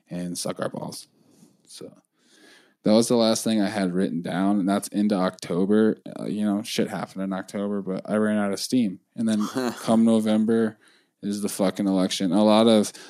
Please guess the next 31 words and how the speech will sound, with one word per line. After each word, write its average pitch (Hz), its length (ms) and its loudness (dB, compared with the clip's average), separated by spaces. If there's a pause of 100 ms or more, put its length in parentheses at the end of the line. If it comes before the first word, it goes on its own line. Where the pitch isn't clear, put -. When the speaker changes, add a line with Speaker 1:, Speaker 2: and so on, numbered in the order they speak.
(160)
Speaker 1:
October 98 500 0
was, 90 160 0
like, 90 140 -2
the 87 80 -4
debates 90 500 -4
and 90 160 -8
shit, 82 420 -8
you 87 140 -14
know, 85 300 -12
which 92 180 -10
we 95 80 -2
Speaker 2:
Yeah. 85 80 -6
Speaker 1:
covered. 98 460 -2
We 98 80 -8
did 87 180 -12
podcasts 92 560 -6
and 90 100 -4
all 90 120 -4
this 92 160 -6
stuff. - 420 -6 (720)
Speaker 2:
There - 100 -16
you - 40 -12
Speaker 1:
But 98 80 -2
Speaker 2:
go. 92 60 4
Speaker 1:
yeah, 95 200 2
we - 140 -2
basically, 90 640 0
we 95 80 0
hit 98 240 -2
the 95 140 2
election, 98 580 -2